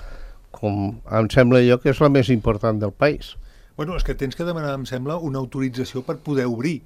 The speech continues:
Speaker 2: també. O sigui, no, mm.
Speaker 1: Bueno, això ha canviat
Speaker 2: Sí, sí.
Speaker 1: ara amb els anys.
Speaker 2: Mm.
Speaker 1: Abans no era així, abans, eh, l'amo tancava, tancava, l'amo obria, tots a treballar. I això era, i dic l'amo, no el patró.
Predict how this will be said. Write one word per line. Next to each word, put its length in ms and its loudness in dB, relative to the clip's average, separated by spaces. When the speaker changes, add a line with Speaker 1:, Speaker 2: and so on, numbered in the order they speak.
Speaker 2:
també. 300 -10
O 60 -20
sigui, 220 -14
no, 200 -10
mm. 340 -12
Speaker 1:
Bueno, 260 -4
això 260 0
ha 80 0
canviat 460 2
Speaker 2:
Sí, 80 0
sí. 0 -
Speaker 1:
ara 260 0
amb 140 -6
els 200 -8
anys. 380 -4
Speaker 2:
Mm. 80 -6
Speaker 1:
Abans 460 2
no 80 6
era 160 6
així, 320 0
abans, 340 4
eh, 480 0
l'amo 460 0
tancava, 540 2
tancava, 480 2
l'amo 340 -2
obria, 460 -2
tots 240 -4
a 80 -4
treballar. 680 -6
I 320 -6
això 240 -6
era, 100 -8
i 160 -4
dic 260 -4
l'amo, 360 0
no 140 -4
el 60 -6
patró. 380 -8